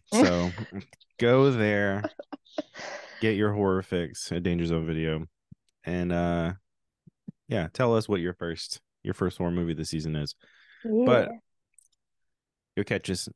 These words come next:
Speaker 2: next month in, oh, I'll be an uncle next month.
Speaker 1: In November?
Speaker 2: How fuck is, how, how, how insane is that?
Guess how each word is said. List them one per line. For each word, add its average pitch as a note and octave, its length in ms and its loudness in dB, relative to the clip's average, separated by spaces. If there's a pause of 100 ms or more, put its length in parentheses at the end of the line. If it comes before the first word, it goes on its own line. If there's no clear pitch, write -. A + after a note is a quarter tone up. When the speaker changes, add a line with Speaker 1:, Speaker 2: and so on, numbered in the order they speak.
Speaker 2:
next G2 640 0 (160)
month D#2+ 460 -2 (100)
in, E2 400 -6 (500)
oh, B2+ 200 0
I'll A#2+ 140 2
be C#3 120 2
an E2+ 120 -2 (100)
uncle E2+ 480 -4 (100)
next D2+ 320 -8
month. C2 380 -10 (720)
Speaker 1:
In A3+ 120 0
November? A#3 500 6
Speaker 2:
How F#2+ 80 -2
fuck - 400 -2
is, E2 180 -4 (160)
how, B2 280 4
how, B2 360 4
how C3+ 220 4
insane G#2 320 -4
is E2+ 80 -8
that? F2 260 -4